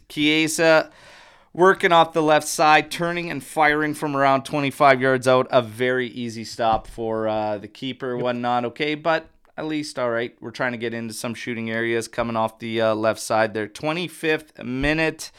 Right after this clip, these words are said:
Speaker 1: Juve concedes. Okay, and, uh, this one, eh,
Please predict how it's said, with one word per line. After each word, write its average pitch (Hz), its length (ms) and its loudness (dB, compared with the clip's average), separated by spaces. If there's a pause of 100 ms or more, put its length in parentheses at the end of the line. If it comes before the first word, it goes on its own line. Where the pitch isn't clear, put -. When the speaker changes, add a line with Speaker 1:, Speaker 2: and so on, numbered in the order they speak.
(1080)
Speaker 1:
Juve 147 580 2
concedes. 120 1200 -8 (440)
Okay, 117 560 -4
and, 117 440 -4
uh, 120 200 4
this 123 340 -4
one, 160 340 2 (1120)
eh, 151 140 -4